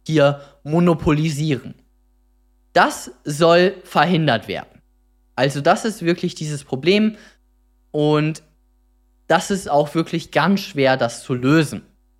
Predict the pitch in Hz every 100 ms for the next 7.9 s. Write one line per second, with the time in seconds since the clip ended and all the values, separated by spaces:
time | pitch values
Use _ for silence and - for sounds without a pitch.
0 | _ _ _ _ _ _ _ _ _ -
1 | 196 196 190 190 - 190 285 392 - 196
2 | 202 208 196 - - 143 151 180 226 302
3 | 262 - _ _ _ _ _ _ 160 240
4 | 240 175 175 113 120 226 302 - - 147
5 | 160 185 165 123 123 - - - - 123
6 | 135 151 311 - - _ _ _ 147 175
7 | - 151 147 214 269 269 269 277 269